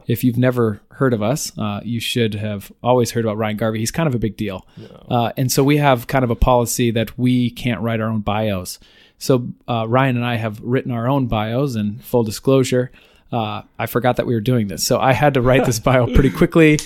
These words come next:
Speaker 1: uh, and Ryan has spent
Speaker 2: He
Speaker 1: some
Speaker 2: was up all night.
Speaker 1: <laughs> I wish that was the case, and it would have been a lot better. Uh, I better go probably first is kind of what I'm thinking.
Speaker 2: <laughs> Yeah, you
Speaker 1: Because
Speaker 2: don't wanna follow me.
Speaker 1: Yeah, I have a feeling.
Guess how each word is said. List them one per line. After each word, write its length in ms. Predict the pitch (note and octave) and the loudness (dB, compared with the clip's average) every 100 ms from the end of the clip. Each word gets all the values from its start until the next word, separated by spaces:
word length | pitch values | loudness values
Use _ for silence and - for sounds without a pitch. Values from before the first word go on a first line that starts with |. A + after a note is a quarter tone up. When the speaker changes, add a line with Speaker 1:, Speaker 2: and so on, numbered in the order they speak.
| - _ _ | -12 _ _
Speaker 1:
uh, 300 | B2+ B2 A2+ | 0 0 0
and 200 | - C3+ | 0 2
Ryan 260 | C3+ C3+ B2+ | 2 2 0
has 140 | A#2+ - - | -2 -6 -12
spent 320 | - C3+ B2 | 0 0 2
Speaker 2:
He 40 | |
Speaker 1:
some 60 | B2+ | -2
Speaker 2:
was 100 | B2 | 0
up 160 | C#3 C#3 | 2 2
all 160 | C#3 | 0
night. 260 | C3+ B2 A#2+ A#2+ - - - - _ | 0 -2 -2 -4 -2 -2 -2 -8 _
Speaker 1:
<laughs> 300 | - - - D3 | -20 -14 -6 0
I 140 | C3 | 2
wish 220 | C#3 E3 F3+ | 4 4 6
that 140 | E3 | 6
was 120 | D#3 | 6
the 80 | C#3 | 2
case, 440 | - C3+ G#2 G2 - | -2 0 0 -2 -6
and 180 | A#2+ | -6
it 120 | B2 B2 | -6 -2
would 140 | C3+ | -2
have 40 | B2+ | 0
been 100 | B2+ | 0
a 60 | |
lot 240 | B2 B2+ A#2+ | 2 0 0
better. 400 | B2 A#2+ A2+ _ _ _ _ _ | -2 0 -2 _ _ _ _ _
Uh, 160 | A2+ A2 | -6 -4
I 80 | - | 0
better 280 | D3+ G3+ B3+ | 4 6 4
go 180 | C#3+ B2+ | 4 2
probably 340 | - C3 A#2 | 4 2 2
first 640 | G2 - G#2+ F#2 - - - | -2 -6 -4 -4 -8 -12 -10
is 220 | - A2+ - | -6 -4 -6
kind 200 | - A#2 | -6 -4
of 60 | |
what 80 | A2 | -2
I'm 120 | G#2 - | -2 0
thinking. 480 | A#2 A2 A2+ G#2+ | 0 0 0 0
Speaker 2:
<laughs> 40 | C3+ | -2
Yeah, 60 | - | -4
you 500 | - E3+ - - C3+ | -6 -12 -12 -8 0
Speaker 1:
Because 280 | D3 D#3+ | 4 6
Speaker 2:
don't 120 | D3+ D#3+ | 6 6
wanna 140 | C#3+ | 4
follow 280 | - B2 A2 | 2 2 0
me. 220 | G#2+ G2 | -6 -6
Speaker 1:
Yeah, 320 | - D#3+ D#3+ D3+ | 4 6 8 6
I 160 | C#3+ D3 | 6 6
have 300 | D3+ C#3+ C#3 B2 | 4 2 0 0
a 40 | |
feeling. 460 | B2+ A#2 A#2 A#2 | -2 -4 -4 -8